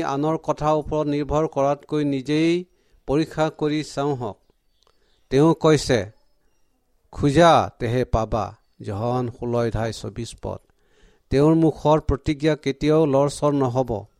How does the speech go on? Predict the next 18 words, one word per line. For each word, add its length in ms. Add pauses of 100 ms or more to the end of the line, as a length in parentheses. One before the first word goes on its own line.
(140)
নিশ্চয় 500
সিদ্ধ 320 (200)
হ'ব। 180 (520)
আমি 240
যিমানেই 640
যীশুৰ 460
ওচৰ 260
চাপো, 400 (460)
সিমানেই 480
তেওঁৰ 380
প্ৰেমত 540 (840)
আৰু 260 (220)
আনন্দ 460
পৰিপূৰ্ণ 640
হোৱাৰ 300
উপৰিও 580
তেওঁৰ 340
পোহৰৰ 560